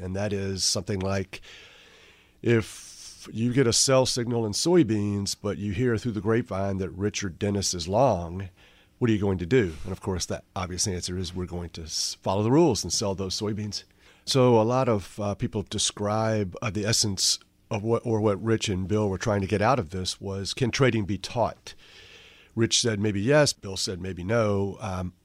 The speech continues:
<clears throat> but I think in the final analysis, it wasn't, can it be taught? Of course, you can teach anyone the rules. These were not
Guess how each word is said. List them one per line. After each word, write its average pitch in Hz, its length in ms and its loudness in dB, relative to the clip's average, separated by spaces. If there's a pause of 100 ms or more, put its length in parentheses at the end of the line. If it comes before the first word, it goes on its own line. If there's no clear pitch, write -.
(100)
<clears throat> 180 160 4
but 131 120 2
I 123 40 2
think - 200 -2
in 107 100 0
the 101 80 0
final 101 640 0
analysis, 104 680 -2
it - 80 -8
wasn't, 110 400 -2
can 120 180 2
it 104 100 -2
be 87 100 -10
taught? 131 340 2
Of - 120 -14
course, - 380 -4
you 95 100 -12
can - 260 -20
teach 120 220 -2
anyone 101 520 0 (580)
the 123 100 4
rules. 127 640 6
These 95 280 -8
were 98 80 -10
not 101 200 -8